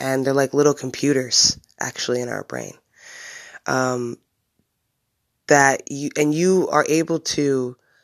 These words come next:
like, rewire your brain or make your brain stronger by challenging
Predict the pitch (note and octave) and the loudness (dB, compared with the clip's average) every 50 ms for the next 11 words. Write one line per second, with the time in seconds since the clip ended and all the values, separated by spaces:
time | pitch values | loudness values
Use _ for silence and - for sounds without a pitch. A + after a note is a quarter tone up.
0 | _ _ _ _ _ _ _ _ _ _ _ _ _ _ _ _ - - C#3+ C3+ | _ _ _ _ _ _ _ _ _ _ _ _ _ _ _ _ -4 0 2 2
1 | C3+ C3 - - - - - _ _ _ _ _ _ _ _ _ _ _ _ _ | 0 0 -4 -8 -10 -12 -14 _ _ _ _ _ _ _ _ _ _ _ _ _
2 | _ _ _ _ _ _ - - - C3 C#3 D#3 F#3 G3+ F#3+ D3+ C3+ C3+ C#3 D3+ | _ _ _ _ _ _ -20 -20 -10 -2 2 4 6 6 6 6 4 4 6 6
3 | F#3+ G3+ F#3 D#3 C#3+ C3+ C3+ C#3 C3 B2 C3 C3 C#3 D#3+ F3 E3+ C#3 B2+ B2 B2 | 6 6 6 6 4 4 2 0 0 -2 -4 -2 0 0 0 0 -2 -4 -6 -8
4 | B2 B2 B2+ - _ _ _ _ _ _ _ _ _ _ _ _ _ _ _ _ | -10 -12 -14 -18 _ _ _ _ _ _ _ _ _ _ _ _ _ _ _ _
5 | _ - C3+ C3+ C3+ C3 C#3 C#3 D3+ - - D3+ C#3+ C3 C3 - - B2 C3 C#3 | _ -8 -6 -4 -2 0 0 0 0 0 2 2 2 2 0 -4 -6 -2 -2 0
6 | C#3 C#3 C3+ C3 C3 C3 - - - - - - A#2+ A#2+ B2 C3 C3+ C3 C#3 E3 | 0 0 0 -2 -2 0 2 2 2 2 0 -4 -8 -8 -6 -4 -4 0 2 2
7 | G3 G#3 G3+ - - - - - G1+ - - _ _ _ _ _ _ - - - | 2 2 2 0 -2 -4 -4 -8 -10 -12 -14 _ _ _ _ _ _ -20 -20 -20
8 | _ _ _ _ _ - C#3 C3+ C3 C3 C3 C3 C3 C3 C3 B2 B2+ - _ _ | _ _ _ _ _ -4 0 2 2 2 2 2 2 0 -2 -2 -6 -10 _ _
9 | _ _ - - - - - - F#3 G#3+ A3+ G#3 E3+ D#3 D3 - C3+ C3 B2+ B2 | _ _ -4 0 2 2 4 4 4 4 6 6 6 4 2 -2 -4 -4 -4 -4
10 | B2 A#2+ B2 | -6 -8 -12